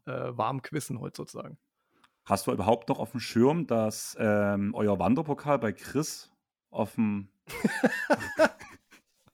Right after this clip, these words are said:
Speaker 1: Stimmt, ja, okay. Da ist auch schon ein bisschen Land ins, äh, Zeit ins Land gegangen.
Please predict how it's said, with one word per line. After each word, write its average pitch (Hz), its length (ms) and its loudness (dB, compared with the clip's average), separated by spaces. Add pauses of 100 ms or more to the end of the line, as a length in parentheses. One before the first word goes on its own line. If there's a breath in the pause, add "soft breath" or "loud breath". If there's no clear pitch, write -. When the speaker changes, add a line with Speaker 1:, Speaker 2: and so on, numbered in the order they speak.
(760 loud breath)
Speaker 1:
Stimmt, 185 520 6
ja, 151 160 6
okay. 147 320 2
Da 131 140 -4
ist 147 140 -8
auch 147 140 -2
schon 143 100 -4
ein - 40 -4
bisschen 127 160 -8
Land 123 160 -4
ins, 120 340 -10
äh, 123 220 0
Zeit 160 180 6
ins 135 120 -2
Land 117 180 -2
gegangen. 120 280 -2